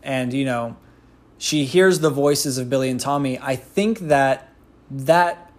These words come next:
occurs at the moment that these branches begin to diverge. So I think that we've now met the crossing point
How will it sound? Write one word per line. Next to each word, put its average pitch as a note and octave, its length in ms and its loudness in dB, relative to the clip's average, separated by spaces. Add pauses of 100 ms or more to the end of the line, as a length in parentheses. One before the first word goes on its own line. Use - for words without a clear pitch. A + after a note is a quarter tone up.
(220)
occurs C#3+ 920 0
at - 140 -10
the C3 80 -4
moment C#3 680 0 (380)
that C3+ 260 -2
these D3 240 2
branches C3+ 540 -2
begin B2+ 300 -4
to B2+ 120 -6
diverge. A#2 380 -6
So C3 80 0
I A#2+ 60 0
think F#3 260 0
that E3 160 2
we've C3+ 220 -2
now D3+ 320 2
met C#3 380 -2
the B2+ 100 -4
crossing E3+ 580 -2
point A#2+ 400 -6